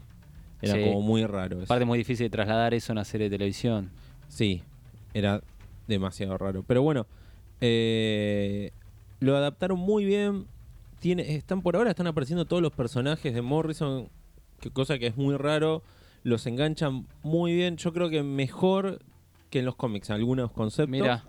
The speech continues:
Speaker 1: ¿Eh? Ojarda. Y, y es muy divertido. El último capítulo apareció el cazador de barbas,
Speaker 2: <laughs>
Speaker 1: que es un Punisher de barbas, de gente con barba.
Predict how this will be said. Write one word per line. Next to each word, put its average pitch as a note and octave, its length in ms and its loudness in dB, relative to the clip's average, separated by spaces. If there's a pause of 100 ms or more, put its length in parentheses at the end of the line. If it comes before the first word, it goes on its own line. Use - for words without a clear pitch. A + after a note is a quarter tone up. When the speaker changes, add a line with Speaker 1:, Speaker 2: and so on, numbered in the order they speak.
(120)
Speaker 1:
¿Eh? G#3+ 200 -4
Ojarda. D3 680 0 (840)
Y, C3 680 2
y C3 100 -6
es B2 80 -8
muy D#3 240 -2
divertido. A2 640 -4
El B2+ 100 2
último D3 360 -2
capítulo D#3 420 0
apareció C3 680 0 (160)
el A2+ 160 -2
cazador B2 460 2
de B2 120 4
barbas, G2+ 460 0 (440)
Speaker 2:
<laughs> - 840 -10
Speaker 1:
que A#2 60 -2
es A#2 100 -4
un A#2+ 140 -2
Punisher B2+ 640 -2 (320)
de A2 140 2
barbas, F#2+ 520 -4 (220)
de A2 80 -4
gente A#2 260 -2
con G2 220 -4
barba. G2 320 -6